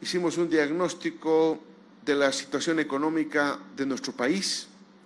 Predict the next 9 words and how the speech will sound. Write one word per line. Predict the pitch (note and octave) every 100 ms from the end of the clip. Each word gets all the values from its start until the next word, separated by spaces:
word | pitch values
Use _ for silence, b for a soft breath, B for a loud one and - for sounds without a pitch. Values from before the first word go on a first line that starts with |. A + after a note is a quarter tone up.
| B B B B B B -
Recordarán | A#2 C3 B2+ D3 C#3+
ustedes | B2+ D#3 D3 -
que | C#3
en |
ese | D3 C#3
momento | C3 D3+ D3 C#3+
la | C3 C3+
preocupación | B2+ C3 C3 B2 D3
fundamental | - C3+ A#2+ A#2+ B2 B2 A#2+ D#3+ C#3 A2